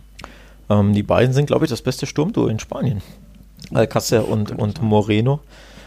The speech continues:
Speaker 1: Und vor allem Alcácer macht da weiter, wo er beim B V B damals aufgehört hat, als er ja, ähm,
Speaker 2: Mhm.
Speaker 1: im ersten Halbjahr dann alles zerschoss.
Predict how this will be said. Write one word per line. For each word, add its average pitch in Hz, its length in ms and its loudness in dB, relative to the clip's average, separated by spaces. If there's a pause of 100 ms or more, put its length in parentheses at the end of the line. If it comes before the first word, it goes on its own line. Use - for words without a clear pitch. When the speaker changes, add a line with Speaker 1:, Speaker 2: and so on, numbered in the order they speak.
(180)
Speaker 1:
Und 110 180 -2
vor 110 120 2
allem 107 100 2
Alcácer 113 460 2
macht 107 200 2
da 107 120 4
weiter, 117 260 4
wo 104 80 4
er 101 60 4
beim 101 160 2
B 107 120 -2
V 101 140 0
B 139 160 0
damals 101 480 0 (220)
aufgehört 104 460 0
hat, 104 120 0
als 101 220 -2
er 95 80 2
ja, 107 240 -2 (100)
ähm, 104 480 -4
Speaker 2:
Mhm. 101 300 -10
Speaker 1:
im 120 80 -2
ersten 107 360 -2
Halbjahr 104 360 2
dann 101 400 0
alles 117 320 4
zerschoss. - 500 -4